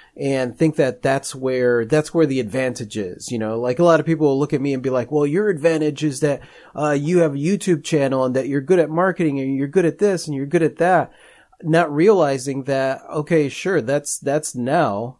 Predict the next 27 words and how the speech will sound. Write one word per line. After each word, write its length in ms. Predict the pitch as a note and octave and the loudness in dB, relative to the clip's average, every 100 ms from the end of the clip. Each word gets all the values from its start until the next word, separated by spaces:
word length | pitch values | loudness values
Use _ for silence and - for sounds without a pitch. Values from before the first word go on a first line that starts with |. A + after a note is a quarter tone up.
| _ | _
A-, 320 | C#3 C3+ C#3+ C3 | -4 -4 -4 -6
and 380 | C3 C3 C3+ | -6 -8 -8
none 260 | B2 C3+ F3+ | -4 2 4
of 100 | D#3+ | 4
that 180 | C#3 B2+ | 2 2
means 240 | C#3 B2 | -2 0
that 80 | B2 | -2
I'm 160 | A2+ A2+ | -2 0
good 160 | E3+ | 2
at 160 | E3 A2+ | 2 2
it. 160 | A2+ - | -2 -4
It 160 | D3+ | -4
just 220 | E3+ D#3+ E3 | -2 -2 2
means 240 | D#3+ D3 | 2 2
that 100 | C#3 | 2
I've 220 | D3 C#3 | 0 0
been 160 | C3+ A2+ | -4 -4
failing 460 | - E3+ G3+ C3+ | 0 2 2 2
at 160 | A2+ A2+ | 0 0
it, 180 | A2+ - | -2 -2
at 200 | C#3+ B2+ | -2 0
it 120 | B2 | 0
way 240 | B2 D3 C#3+ | 2 2 4
longer 480 | C#3+ D3+ D3+ B2 | 2 2 2 2
than 200 | B2 B2+ | 0 -2
anybody 480 | - C#3+ B2+ B2+ B2 | 0 -2 0 0 2
else. 420 | F3 G#2+ A2 - | 2 0 -6 -10